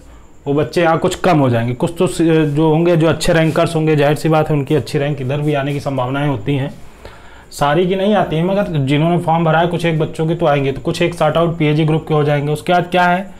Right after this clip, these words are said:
अभी आपका जो है NEET का result आना बाकी है। जो पीसीबी group के बच्चे हैं,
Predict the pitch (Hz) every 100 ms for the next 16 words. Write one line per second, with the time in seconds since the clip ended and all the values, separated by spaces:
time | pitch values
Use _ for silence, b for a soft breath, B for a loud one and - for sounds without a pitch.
0 | B B B 147 156 170 175 175 170 170
1 | 175 160 160 165 - 170 156 147 160 156
2 | 156 156 147 143 147 143 185 202 - -
3 | - B B B 151 139 165 160 180 180
4 | 185 185 185 185 165 165 175 165 175 262
5 | -